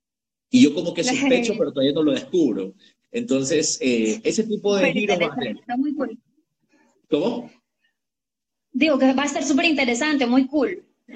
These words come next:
Speaker 1: Ah, sí. Y ya salió el capítulo dos ayer y justamente el día de hoy, a las nueve de la noche, publico el capítulo tres en mi cuenta.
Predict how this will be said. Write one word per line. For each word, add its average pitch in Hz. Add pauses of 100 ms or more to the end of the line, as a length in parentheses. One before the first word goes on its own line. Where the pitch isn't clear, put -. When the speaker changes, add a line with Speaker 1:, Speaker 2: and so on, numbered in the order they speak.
(320)
Speaker 1:
Ah, 147
sí. 180
Y 151
ya 143
salió 165
el 165
capítulo 160
dos 165
ayer 190
y 156
justamente 190
el 123
día 147
de 160
hoy, 226
a 127
las 123
nueve 160
de 190
la 180
noche, 202
publico 139
el 139
capítulo 135
tres 156
en 127
mi 135
cuenta. 98